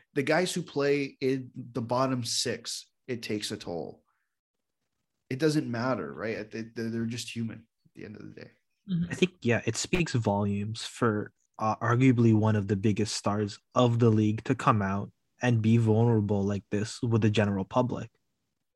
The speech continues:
Speaker 3: stating what, w-, like, what, what, what Speaky's been going through, what he needs, and what needs to happen right now. And again, we've said it so many times, but yeah, we wish him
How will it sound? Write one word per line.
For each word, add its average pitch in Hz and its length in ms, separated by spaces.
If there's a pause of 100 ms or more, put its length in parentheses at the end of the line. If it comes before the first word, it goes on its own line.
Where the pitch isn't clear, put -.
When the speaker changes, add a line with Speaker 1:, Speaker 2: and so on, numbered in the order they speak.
(220)
Speaker 3:
stating 117 600
what, 120 240 (1040)
w-, 123 180
like, 117 240
what, 113 240
what, 117 280 (120)
what 120 160
Speaky's 123 320
been 110 240 (220)
going 110 380
through, 110 260
what 113 280
he 123 140
needs, 107 540
and 113 160
what 107 160
needs 107 160
to 120 80
happen 113 400
right 95 180
now. 92 360
And 104 320 (920)
again, 117 280
we've 101 160
said 110 160
it 107 80
so - 80
many 104 140
times, 110 280
but 113 240
yeah, 120 200
we 107 160
wish 120 360
him 113 300